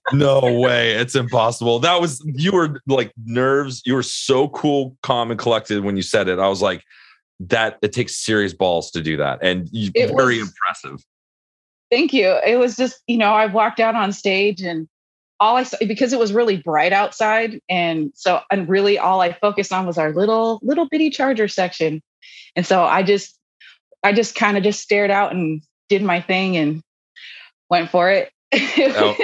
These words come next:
Speaker 2: it,
Speaker 1: that's
Speaker 2: it, it was
Speaker 1: awesome.
Speaker 2: great.
Speaker 1: It'll
Speaker 2: It was
Speaker 1: go d-,
Speaker 2: really awesome.
Speaker 1: it'll go down in history 'cause that was epic. We had a lot of fun with that. And it was, it was a later round too. So it was kinda like, "Yay, it's, it's not like round, the first night."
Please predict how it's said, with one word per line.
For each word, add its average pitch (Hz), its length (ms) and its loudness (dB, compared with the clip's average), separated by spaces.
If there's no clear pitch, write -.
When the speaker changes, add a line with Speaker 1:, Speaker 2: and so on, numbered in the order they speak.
Speaker 2:
it, 226 140 0
Speaker 1:
that's 226 120 0
Speaker 2:
it, 185 160 0
it 240 100 4
was 254 140 2
Speaker 1:
awesome. 196 40 -8
Speaker 2:
great. 214 400 -2
Speaker 1:
It'll 104 140 2
Speaker 2:
It - 40 4
was 120 100 2
Speaker 1:
go 208 40 2
d-, 214 60 -2
Speaker 2:
really 214 240 0
awesome. 175 300 -2
Speaker 1:
it'll 110 160 4
go 117 120 2
down 107 220 0
in 98 100 -2
history 87 400 -2
'cause 87 120 -4
that 92 100 4
was 90 180 0
epic. 82 360 -2
We 92 340 -2
had 95 160 0
a 87 40 -2
lot 85 200 0
of - 80 -12
fun 78 220 -2
with 69 140 -10
that. 69 340 -2
And 151 180 0
it 175 80 2
was, 156 160 0
it 160 140 2
was 143 100 -2
a 143 80 2
later 139 260 2
round 120 280 -2
too. 120 160 -2
So 110 120 -4
it - 20 0
was 104 100 -2
kinda 123 140 -2
like, 123 120 -6
"Yay, 156 280 0
it's, 127 220 -8
it's 127 220 -4
not 147 260 0
like 117 200 2
round, 113 360 0
the 120 120 0
first 147 340 0
night." 95 240 -2